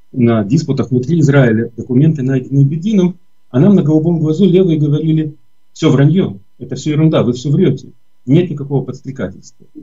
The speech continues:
Ну вот эффект Трампа, просто фантастический какой-то волшебный эффект Трампа. И в Европарламенте вдруг действительно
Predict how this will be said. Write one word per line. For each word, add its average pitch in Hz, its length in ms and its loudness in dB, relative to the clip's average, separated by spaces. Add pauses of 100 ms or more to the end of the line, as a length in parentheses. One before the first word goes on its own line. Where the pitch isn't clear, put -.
(220)
Ну 139 80 0
вот 254 220 0
эффект 190 320 -2
Трампа, 113 440 0 (160)
просто 123 280 -14
фантастический 139 720 -4
какой-то 120 260 -6
волшебный 139 460 4
эффект 143 240 0
Трампа. 107 300 -4
И 147 300 2
в 120 60 -12
Европарламенте 160 800 -2
вдруг 160 240 0
действительно 160 480 -2